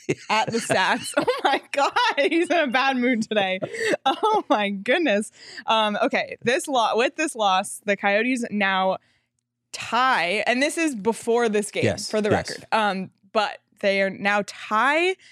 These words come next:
Speaker 2: for second in most regulation losses in a row in Arizona Coyotes history. So if you're looking at this thinking, "That doesn't look like what this says," that's 'cause one and two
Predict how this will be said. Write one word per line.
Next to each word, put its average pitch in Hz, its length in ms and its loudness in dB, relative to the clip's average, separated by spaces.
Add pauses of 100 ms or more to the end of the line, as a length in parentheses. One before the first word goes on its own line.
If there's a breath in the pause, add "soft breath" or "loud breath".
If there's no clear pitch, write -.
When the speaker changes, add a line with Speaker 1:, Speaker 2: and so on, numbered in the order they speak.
(880 soft breath)
Speaker 2:
for - 240 -2
second 226 720 -2
in 196 280 2
most 247 380 0
regulation 233 1040 0
losses 208 540 0 (260)
in 233 120 0
a 240 60 2
row 196 240 2
in - 200 -2 (140)
Arizona 233 560 2
Coyotes 190 680 -2
history. 127 380 -6
So 226 140 -2
if 214 100 -2
you're 220 100 4
looking 262 340 2
at 220 100 2
this 214 200 0
thinking, 202 440 -4 (260)
"That 269 140 2
doesn't 214 320 -2
look 196 240 0
like 185 180 0
what 185 160 -2
this 180 160 -4
says," 196 220 2
that's 220 220 0
'cause 208 280 0
one 247 200 2
and 247 140 0
two 214 300 0